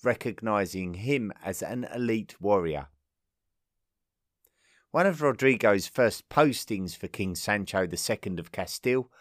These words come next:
was to attack the Muslim city of Saragossa. Rodrigo's success in Saragossa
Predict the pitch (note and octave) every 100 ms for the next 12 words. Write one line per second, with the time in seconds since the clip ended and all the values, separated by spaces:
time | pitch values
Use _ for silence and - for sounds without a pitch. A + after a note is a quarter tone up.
0 | - _ C3 - C#3 - A2+ - D#3+ F3
1 | - _ B2 A2+ D#3+ - B2+ A#2 A2 -
2 | - G3+ G3 A2 F2+ - G#2 F2+ - -
3 | G#2+ F#2+ - C3+ - F#2+ C#2+ _ _ _
4 | _ _ _ _ _ _ _ _ _ _
5 | A2 A#2 G#2+ F3 F#3 C#3+ A2 - A2+ -
6 | D#3 D3+ - A2 F#2 A2+ G#2+ F#2+ B2 A#2
7 | - A#2+